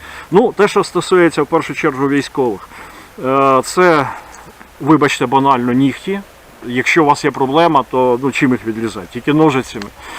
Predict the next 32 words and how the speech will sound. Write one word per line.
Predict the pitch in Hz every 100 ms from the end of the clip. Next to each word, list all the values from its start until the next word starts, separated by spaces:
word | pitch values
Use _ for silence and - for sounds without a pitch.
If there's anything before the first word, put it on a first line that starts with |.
| - -
Е, | 131 143
це | - 190
може | 202 165 170
бути | 160 160
робота | 151 147 156 139
по | 127 147
якоїсь | 135 151 127 -
тканині, | - 143 180 202 202 185 - - -
нитка, | 135 180 190 - 170 160 151 139 - -
е, | 147 147 143 135
шнурок, | - 143 151 190 170 135
ну | 190
і | 160
таке | 147 160
інше. | 147 131 - 92 -
Тобто, | 165 -
як, | 143 151 127
якщо | 160 - 208
вам | 180 156
потрібно | 160 170 151 127
реально | 135 151 127 113
ножиці, | 131 190 151 - - - -
їх, | 117 139 -
ну, | 135 127
нічим | 127 131 139 123
не |
заміниш. | 107 113 117 110 -
Вони | 120 135
тут | 127 123
є, | 160
це | 156 131
добре. | 135 120